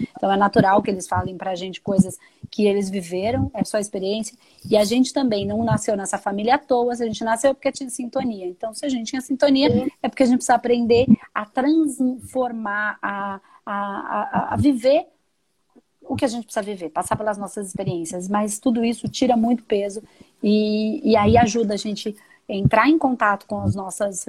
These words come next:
Speaker 1: as nossas situações, o que a gente precisa viver de uma maneira mais leve.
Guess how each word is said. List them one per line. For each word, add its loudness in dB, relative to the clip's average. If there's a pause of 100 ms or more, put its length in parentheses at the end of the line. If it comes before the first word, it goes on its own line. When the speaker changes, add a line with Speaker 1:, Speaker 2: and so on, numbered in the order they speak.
(100)
Speaker 1:
as -10
nossas -8 (1080)
situações, 0
o -4
que -8
a -2
gente -4
precisa -6
viver -2
de -2
uma -2
maneira -6
mais -6
leve. -4